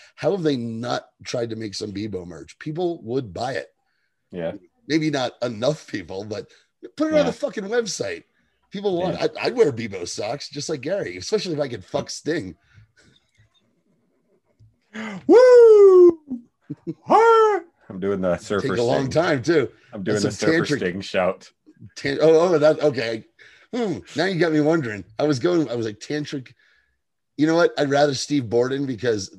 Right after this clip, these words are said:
Speaker 1: the
Speaker 2: Of
Speaker 1: other
Speaker 2: course,
Speaker 1: Sting
Speaker 2: especially that era, especially surf era. You don't want that crow bullshit. He's just gonna try to
Speaker 1: Uh,
Speaker 2: depress
Speaker 1: dude,
Speaker 2: you.
Speaker 1: s-, eight hours? Eight, I got, I got, I got shit to do. Eight hours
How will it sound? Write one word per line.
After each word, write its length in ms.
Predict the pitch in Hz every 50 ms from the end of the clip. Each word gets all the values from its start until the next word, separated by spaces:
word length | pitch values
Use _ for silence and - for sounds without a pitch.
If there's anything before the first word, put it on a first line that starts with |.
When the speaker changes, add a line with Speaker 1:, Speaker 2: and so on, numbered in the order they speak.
| - - 95
Speaker 1:
the 60 | 113 107
Speaker 2:
Of 60 | 113
Speaker 1:
other 160 | 117 120 131
Speaker 2:
course, 140 | 143 185 185
Speaker 1:
Sting 120 | - 156 151 -
Speaker 2:
especially 240 | 123 123 - 147 117
that 220 | 98 107 120 117
era, 240 | 98 92 98 104 131
especially 380 | 156 - - 117 113 117 135 120
surf 340 | - - 95 95 110 - 135
era. 200 | 135 131 131 143
You 60 | 156
don't 100 | 156 127
want 140 | 104 92 -
that 160 | 80 73 -
crow 320 | - - 90 85 85 85
bullshit. 580 | 78 78 80 78 76 - - - 82 80 90 92
He's 120 | 98 87
just 180 | 90 85 - -
gonna 240 | 95 85 80 82 82
try 180 | - - 85
to 60 | 78
Speaker 1:
Uh, 80 | 78 -
Speaker 2:
depress 360 | - - - - 82 82 -
Speaker 1:
dude, 120 | 339 330 262
Speaker 2:
you. 100 | 214 170
Speaker 1:
s-, 260 | 151 156 - - - -
eight 260 | 226 247 262 269 -
hours? 680 | 196 202 202 208 214 233 247 262 285 254 233 - _ _ _ _ -
Eight, 180 | 226 233 220 - -
I 80 | 269 294
got, 160 | 349 - 196 190 185
I 180 | - 254 269
got, 140 | 302 233 185 160 - - 247
I 40 | 277
got 180 | 277 277 214 147
shit 320 | - - - 240 196 -
to 100 | - 165
do. 280 | 143 135 113 95 90 - -
Eight 220 | 135 147 143 135
hours 540 | 135 127 135 147 131 113 110 117 117 113 -